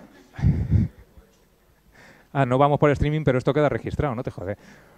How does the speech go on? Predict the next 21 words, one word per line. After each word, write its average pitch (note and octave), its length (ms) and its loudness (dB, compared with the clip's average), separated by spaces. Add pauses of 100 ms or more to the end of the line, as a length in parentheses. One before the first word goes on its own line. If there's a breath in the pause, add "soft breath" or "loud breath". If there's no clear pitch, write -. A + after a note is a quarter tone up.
(1400 loud breath)
Vale. G#2 360 -4 (500 loud breath)
Eh, B2+ 260 0
eh, A2+ 120 -8 (260)
el, B2+ 260 -10
el, B2 180 0
la, B2 440 2 (400 loud breath)
eh, A#2 680 -4 (540)
YouTube C#3 440 2
tiene E3 180 2
una D#3+ 180 -2
serie, D#3 300 0
un, D3+ 180 -6
un C#3+ 160 -8
sistema C#3 340 -2
que B2 60 -4
se B2+ 100 -4
llama B2 320 -4
a, A#2+ 260 -6
a, B2 40 -4
una B2 240 -4
araña, D3 360 0